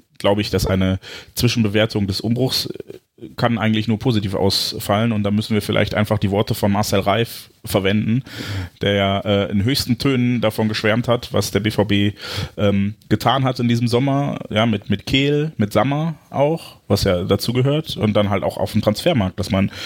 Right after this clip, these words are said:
ähm, augenscheinlich Unruheherde innerhalb der Mannschaft loswerden konnte und auf der anderen Seite, ähm, Qualität und,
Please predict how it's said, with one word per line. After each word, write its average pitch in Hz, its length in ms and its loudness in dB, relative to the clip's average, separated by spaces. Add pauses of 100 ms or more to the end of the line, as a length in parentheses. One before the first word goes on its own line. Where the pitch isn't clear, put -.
(320)
ähm, 101 260 2 (840)
augenscheinlich 120 600 0
Unruheherde 135 640 2
innerhalb 127 340 0
der 127 100 0
Mannschaft 120 380 0
loswerden 131 460 0
konnte 170 420 0 (800)
und 117 180 2
auf 110 160 0
der 82 160 0
anderen 120 300 2
Seite, 117 640 0
ähm, 110 760 -2
Qualität 127 680 0
und, 110 500 0